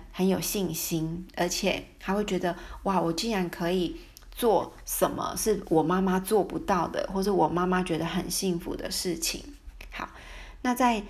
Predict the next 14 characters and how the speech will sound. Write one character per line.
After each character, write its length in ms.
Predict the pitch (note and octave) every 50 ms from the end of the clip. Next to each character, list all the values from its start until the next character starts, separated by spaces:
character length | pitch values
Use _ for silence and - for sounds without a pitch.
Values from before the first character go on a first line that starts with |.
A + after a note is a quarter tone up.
| - -
再 140 | - D4 C#4
来 180 | C4 C4+ B3 -
第 180 | F#3+ A#3 A3+
三 300 | G#3+ - G#3+ G3 G3 G3+
点 240 | G3 F#3 D#3 D3+ D#3
呢， 380 | D#3+ E3 E3 E3 E3 F#3 F#3+ F#3+
Part 200 | - - A#3 A#3 -
two 200 | - - C4 A#3+
的 120 | - - E3+
第 200 | - G3+ G3 F#3+
三 280 | F#3+ F#3 F3 F3 F3+
点 220 | F3+ - - - F3+
就 100 | - F3+
是 300 | F#3 - - F#3 -